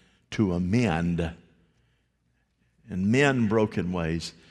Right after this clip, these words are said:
then God brings favor to that kind of a person. So if you're here tonight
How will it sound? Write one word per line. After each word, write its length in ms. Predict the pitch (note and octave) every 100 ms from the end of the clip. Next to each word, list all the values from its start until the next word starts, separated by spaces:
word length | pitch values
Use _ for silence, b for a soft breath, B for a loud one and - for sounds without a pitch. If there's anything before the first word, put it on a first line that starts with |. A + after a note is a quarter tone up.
| b b -
then 220 | G#2+ G#2
God 440 | G#2+ C3 D3+ G2
brings 380 | G#2+ A#2+ G#2+ -
favor 640 | - B2 A#2 E2 D2+ D#2 -
to 120 | F2
that 240 | E2 -
kind 220 | - E2 D#2+
of 100 | D#2+
a 60 |
person. 460 | D#2 D#2 C#2 - D#2 - b b b b b b _ _ _ _ _ _ _
So 280 | - - G#2+
if 180 | G#2+ F2+
you're 140 | A#2+
here 220 | D3+ C3+ A2+
tonight 460 | G2+ F#2+ F#2+ G2+